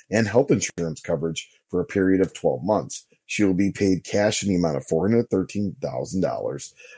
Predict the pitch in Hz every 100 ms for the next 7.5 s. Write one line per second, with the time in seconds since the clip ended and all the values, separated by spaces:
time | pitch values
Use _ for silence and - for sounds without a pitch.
0 | - - 175 - - 135 - - 85 -
1 | 101 104 107 98 92 95 92 92 80 -
2 | 101 - 85 - 107 92 - 117 117 -
3 | - 92 90 92 95 85 175 131 101 98
4 | 92 _ _ - 117 - 107 107 101 90
5 | 85 - 104 92 92 90 80 85 - 123
6 | 143 123 80 80 76 - 82 - 85 82
7 | - 85 87 95